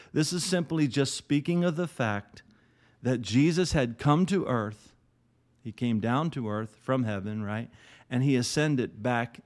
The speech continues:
into heaven. And we know that he is now seated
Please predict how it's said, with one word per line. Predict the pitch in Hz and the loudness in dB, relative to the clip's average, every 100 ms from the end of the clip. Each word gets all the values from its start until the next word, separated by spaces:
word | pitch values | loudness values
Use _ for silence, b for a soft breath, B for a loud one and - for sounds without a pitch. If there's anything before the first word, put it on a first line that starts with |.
| _ | _
into | 139 143 113 107 | 0 2 2 -2
heaven. | 98 90 92 90 107 _ _ b b b | -4 -4 -6 -8 -10 _ _ b b b
And | 127 135 | 2 4
we | 139 | 6
know | 143 160 165 151 | 6 6 6 6
that | 131 - | 2 0
he | 123 147 | 2 4
is | 131 110 | 4 2
now | 135 120 | 0 0
seated | 117 - - 170 156 120 110 | -2 -4 -2 0 2 2 0